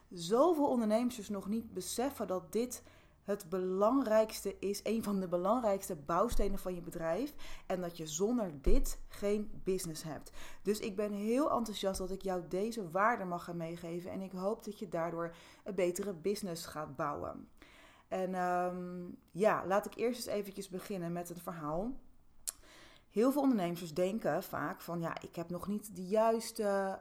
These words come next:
eh, vibratie, of ik ben niet goed in manifesteren, of ik heb heel veel blokkades waardoor ik nog geen klanten aantrek." Nou, dat kan natuurlijk echt waar zijn, hè? Want als je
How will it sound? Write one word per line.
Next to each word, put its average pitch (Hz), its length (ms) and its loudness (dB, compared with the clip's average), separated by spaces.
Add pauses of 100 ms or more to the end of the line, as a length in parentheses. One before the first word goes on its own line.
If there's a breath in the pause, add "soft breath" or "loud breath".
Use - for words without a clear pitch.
eh, 175 320 -6
vibratie, 185 1000 -2 (300 loud breath)
of 208 380 4
ik - 220 -6
ben 208 120 0
niet 220 120 -2
goed 226 180 -6
in 226 80 0
manifesteren, 214 760 0
of 185 100 -6
ik 214 80 -8
heb 240 140 -6
heel 233 120 0
veel 226 120 -6
blokkades 220 520 0
waardoor 208 240 -6
ik 214 60 -6
nog 214 120 -4
geen 214 120 -6
klanten 285 380 2
aantrek." - 500 -10
Nou, - 160 -2 (440 loud breath)
dat 226 240 -4
kan 349 260 4
natuurlijk 302 600 0
echt 269 260 0
waar 185 300 0
zijn, 147 240 -4
hè? 233 200 0
Want 214 260 -4 (260)
als 233 380 6
je 185 180 0